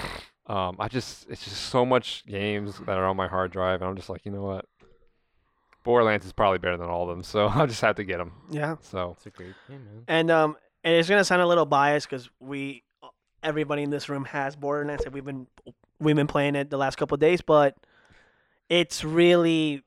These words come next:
Speaker 2: it's such a better, it's, this is one of those games that I've been having fun with. Like, I even, I even told Alex, like, "Dude," I'm like, I'm like,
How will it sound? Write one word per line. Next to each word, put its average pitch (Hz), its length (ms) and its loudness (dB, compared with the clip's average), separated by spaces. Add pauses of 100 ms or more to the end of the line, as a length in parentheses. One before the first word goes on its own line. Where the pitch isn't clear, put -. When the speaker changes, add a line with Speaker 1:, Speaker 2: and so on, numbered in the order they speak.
(320)
Speaker 2:
it's 170 180 4
such 170 380 4
a 156 80 6
better, 151 340 2
it's, 160 340 0 (400)
this 190 280 4
is 202 100 4
one 208 140 6
of 196 80 4
those 175 160 4
games 165 220 2
that 156 80 6
I've 151 60 4
been 151 120 2
having 147 280 0
fun 139 680 -2
with. 135 280 -10 (420)
Like, 139 280 -4 (160)
I 143 80 -12 (100)
even, 180 320 0
I 165 120 4
even 190 180 4
told 180 200 2
Alex, 165 300 4
like, 143 140 -2
"Dude," 160 140 0
I'm 156 100 0
like, 160 200 0
I'm 156 120 0
like, 170 160 0